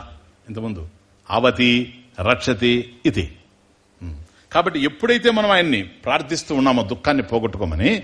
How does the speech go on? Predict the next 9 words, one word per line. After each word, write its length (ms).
పోగొట్టమని, 500
వెంటనే 480
రక్షిస్తూ 360
ఉన్నాడని 380
అర్థం. 200
ఎందువల్ల? 400
ఇది 140
మళ్ళీ 280
సర్వవ్యాపకత్వం. 840